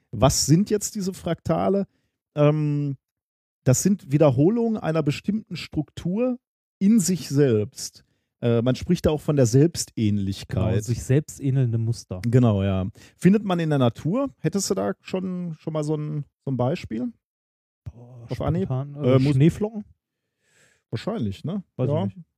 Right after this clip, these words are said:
Speaker 2: Kann
Speaker 1: Das ist gut. Hab ich, hab ich jetzt mir nicht so aufgeschrieben. Ich hab so, so der Klassiker ist diese, dieser Blumenkohl, äh, Romanesco. Ähm, der,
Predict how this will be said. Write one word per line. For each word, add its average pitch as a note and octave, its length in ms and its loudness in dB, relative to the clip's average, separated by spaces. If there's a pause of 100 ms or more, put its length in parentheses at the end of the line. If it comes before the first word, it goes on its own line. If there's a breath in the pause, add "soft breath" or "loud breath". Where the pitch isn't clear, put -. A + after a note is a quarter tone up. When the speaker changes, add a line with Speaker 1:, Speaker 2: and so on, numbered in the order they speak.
Speaker 2:
Kann A#2+ 100 -2
Speaker 1:
Das D#3 140 -4
ist D#3+ 80 -12
gut. D#3+ 180 -6
Hab C3 480 0
ich, F3 80 2
hab D3 100 4
ich F#3 120 -4
jetzt F3+ 160 -6
mir E3+ 80 -6
nicht F3+ 160 -6
so G#3 120 -6
aufgeschrieben. F#3+ 480 -8
Ich D3+ 80 -2
hab D#3+ 140 0 (320 soft breath)
so, C#3+ 320 2 (240)
so B2 100 0
der C#3 120 2
Klassiker E3+ 600 0
ist D3+ 200 -6
diese, C3+ 260 -4
dieser B2+ 240 0
Blumenkohl, D3+ 1040 0
äh, C3+ 220 0
Romanesco. C3 920 -2 (680)
Ähm, C#3+ 580 -4
der, C3+ 400 0